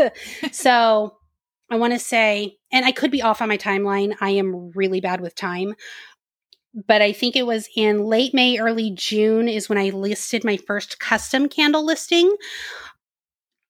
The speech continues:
Uh, yeah, and then it's been just steadily growing ever since, so.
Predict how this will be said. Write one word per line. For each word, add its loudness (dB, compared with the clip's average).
Uh, 6
yeah, 4
and 6
then 6
it's 0
been 2
just -2
steadily 2
growing 4
ever -4
since, -10
so. -16